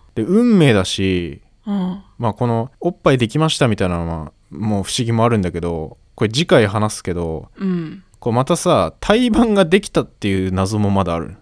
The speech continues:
Speaker 2: うん。
Speaker 1: これもまた謎っていう。
Speaker 2: でも、卵じゃなくて、お腹で子供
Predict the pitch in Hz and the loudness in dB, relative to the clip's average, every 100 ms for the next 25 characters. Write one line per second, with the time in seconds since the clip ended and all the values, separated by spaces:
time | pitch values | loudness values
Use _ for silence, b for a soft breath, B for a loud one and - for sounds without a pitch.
0 | _ - 175 175 170 165 143 - 165 190 | _ -8 -4 -4 -4 -4 -8 -10 -14 -18
1 | _ - 175 196 180 151 151 131 107 110 | _ -6 0 2 4 4 4 4 2 0
2 | 107 _ 65 58 - _ - 359 240 180 | -4 _ -12 -12 -16 _ -4 -2 0 -2
3 | 180 - - - _ - 233 254 247 196 | -6 -12 -18 -20 _ -10 -4 -4 -2 -4
4 | 175 170 - - 170 156 - - - 190 | -4 -6 -10 -6 -6 -4 -8 -14 -10 -6
5 | 180 180 - 175 208 240 220 - 180 170 | -6 -8 -6 -6 -4 -4 -6 -8 -8 -6
6 | 165 165 160 160 - | -6 -6 -8 -8 -12